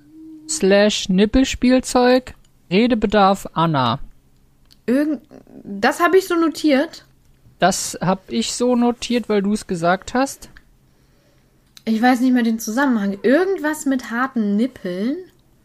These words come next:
Speaker 1: Ja.
Speaker 2: Redebedarf.
Speaker 1: Ja.
Speaker 2: Wieso hatte ich bei harten Nippeln Redebedarf?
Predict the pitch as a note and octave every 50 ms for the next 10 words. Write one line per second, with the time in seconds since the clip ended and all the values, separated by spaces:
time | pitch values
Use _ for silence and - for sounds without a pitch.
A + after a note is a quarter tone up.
0 | _ _ _ _ _ - F#3 F3+ - - _ _ _ - G3+ F#3+ G3+ B3 C4 A3+
1 | G#3 F#3 F3 F#3 E3 F3+ E3+ E3+ E3 E3+ F3 - - - _ _ _ _ _ _
2 | _ _ _ _ _ _ _ - F#3 F3+ - - _ _ _ _ _ _ _ _
3 | _ _ _ _ _ _ _ _ _ _ - _ _ _ - _ _ _ _ -
4 | F#3+ F#3+ A3 A#3+ C4+ D4+ D4 C#4+ C#4+ C4+ - C#4 C#4 C4+ C4+ C4 - - - -
5 | - - - - A#3 A#3 A#3 A#3 B3+ C4 C4 C4 - C4 B3+ B3+ C4 B3+ - C4+
6 | C4 B3+ B3+ B3+ A#3 B3 C4+ B3 G#3 E3+ F3 E3 - E3+ E3+ E3+ F3 F3+ - -
7 | -